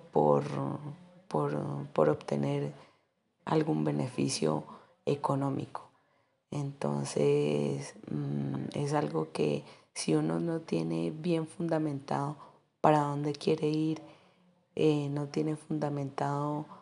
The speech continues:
bien fundamentado el amor hacia su carrera, hacia lo que realizas,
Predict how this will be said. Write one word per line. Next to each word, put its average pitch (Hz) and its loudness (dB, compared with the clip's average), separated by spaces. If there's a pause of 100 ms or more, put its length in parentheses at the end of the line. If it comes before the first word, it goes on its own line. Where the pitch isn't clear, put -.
(580)
bien 160 4
fundamentado 156 0
el 156 6
amor 147 2
hacia 160 0
su 151 -4
carrera, 143 0
hacia 143 -2
lo 139 -4
que 147 -4
realizas, 139 -2